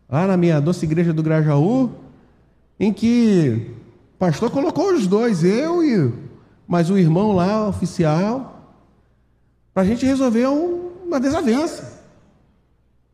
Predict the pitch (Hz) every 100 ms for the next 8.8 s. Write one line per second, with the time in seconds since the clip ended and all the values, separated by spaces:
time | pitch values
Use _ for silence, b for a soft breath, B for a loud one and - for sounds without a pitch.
0 | _ _ _ _ _ _ _ _ _ _
1 | _ 147 - 190 233 240 240 220 170 -
2 | 190 202 190 226 262 262 254 233 233 247
3 | 196 175 143 139 123 101 92 - - -
4 | _ _ _ _ _ 139 214 392 - 254
5 | 175 143 151 139 123 127 131 139 - 156
6 | 233 220 123 - - _ _ _ _ _
7 | _ _ _ 131 180 302 320 - 160 143
8 | 135 120 104 104 101 90 82